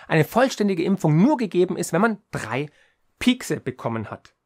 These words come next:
Vorläufig. Es werden irgendwann dann vier sein, fünf oder sechs oder sieben. Aus dem Grund ist es auch interessant, dass der Bundestag, dass die Bundesregierung fünfhundertvierundvierzig Millionen Impfdosen bestellt hat. Das sind sechs Komma sechs sechs Impfungen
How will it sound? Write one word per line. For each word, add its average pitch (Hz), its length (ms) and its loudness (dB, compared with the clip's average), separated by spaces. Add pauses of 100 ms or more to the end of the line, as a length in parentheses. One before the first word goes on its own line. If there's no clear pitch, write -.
(360)
Vorläufig. - 680 0
Es - 120 -10
werden 160 200 0
irgendwann 147 180 2
dann 131 100 0
vier 202 220 2
sein, 165 180 2
fünf 185 240 2
oder 143 160 -2
sechs 156 240 -6
oder 143 100 -2
sieben. 175 380 -4
Aus - 180 -2
dem 190 200 4
Grund 226 240 4
ist 175 100 -4
es 185 60 0
auch 143 160 2
interessant, 165 640 -4
dass - 260 -4
der 156 140 0
Bundestag, 196 720 -2
dass 156 120 -6
die 170 80 -2
Bundesregierung 175 1040 -2 (320)
fünfhundertvierundvierzig 233 1600 -2
Millionen 170 500 0
Impfdosen 196 800 -4
bestellt 120 560 -12
hat. - 260 -14
Das 143 140 -8
sind 175 300 -2
sechs 175 360 -6
Komma 170 380 0
sechs 165 480 -6
sechs - 440 -6 (600)
Impfungen 214 600 2